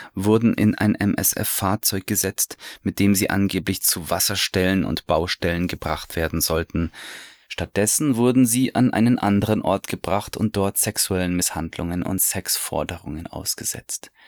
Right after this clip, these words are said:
In anderen Fällen wurden auch weibliche tschadidische Mitarbeiterinnen bedroht.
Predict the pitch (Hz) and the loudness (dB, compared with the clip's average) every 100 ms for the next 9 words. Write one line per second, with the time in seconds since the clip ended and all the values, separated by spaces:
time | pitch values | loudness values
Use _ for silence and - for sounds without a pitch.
0 | - - - _ - 104 - 98 104 117 | -20 -20 -20 _ 2 2 4 2 2 2
1 | 120 - 95 127 120 117 120 - 107 - | 2 2 4 4 4 2 2 0 0 0
2 | 90 92 113 - 120 - 104 101 98 107 | 0 0 -4 -4 -4 -2 0 0 0 0
3 | 113 107 120 107 85 76 - - 85 78 | 2 2 4 0 0 -4 -4 -6 -6 -6
4 | - - - 104 101 | -8 -6 -2 0 -2